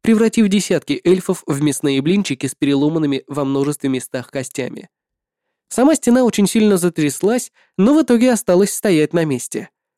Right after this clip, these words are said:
Поистине живое свидетельство дварфской архитектуры и эльфийской изобретательности. Удовлетворенный результатом Хук улетел вдаль,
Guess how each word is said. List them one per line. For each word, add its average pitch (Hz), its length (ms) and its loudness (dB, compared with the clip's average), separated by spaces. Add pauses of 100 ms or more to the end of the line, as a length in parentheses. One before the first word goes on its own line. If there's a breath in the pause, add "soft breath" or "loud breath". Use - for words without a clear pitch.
(320)
Поистине 139 560 0
живое 220 380 4
свидетельство 156 600 -2
дварфской 147 460 -2
архитектуры 214 760 2
и 180 340 0
эльфийской 143 640 -2
изобретательности. 127 920 -8 (680)
Удовлетворенный 143 720 2
результатом 139 480 -2
Хук 247 320 0
улетел 175 400 2
вдаль, 143 320 -2